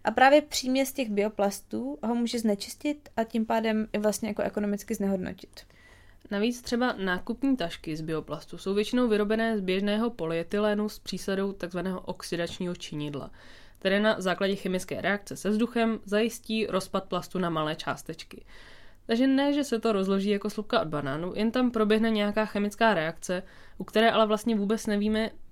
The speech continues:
Speaker 2: jaké může mít dopady. Jednak jestli nezůstává zbytek plastů a za druhé, jestli nejsou nebezpečné ty chemikálie, kterými je plast napuštěný.
Speaker 1: Ono zrovna spotřebu plastových tašek se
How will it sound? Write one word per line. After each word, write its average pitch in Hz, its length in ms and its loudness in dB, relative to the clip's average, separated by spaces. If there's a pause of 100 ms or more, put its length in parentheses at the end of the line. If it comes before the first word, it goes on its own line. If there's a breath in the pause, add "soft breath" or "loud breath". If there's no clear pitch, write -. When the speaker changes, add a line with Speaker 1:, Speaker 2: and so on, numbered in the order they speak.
(140)
Speaker 2:
jaké 180 260 0
může 214 180 2
mít 214 120 2
dopady. 165 400 -2
Jednak 202 300 0
jestli 220 220 0
nezůstává 208 600 2
zbytek 190 320 -2 (100)
plastů - 560 -2 (340 loud breath)
a 180 320 0 (120)
za 185 120 0
druhé, 208 300 4
jestli 208 280 2
nejsou 202 240 0
nebezpečné 196 540 -2
ty 202 80 0
chemikálie, 185 640 0
kterými 175 320 -2
je 165 80 0
plast - 220 -6
napuštěný. 147 520 -8 (280)
Speaker 1:
Ono 262 160 4
zrovna 277 300 4
spotřebu 277 500 2
plastových 269 500 2
tašek 262 380 0
se 277 260 2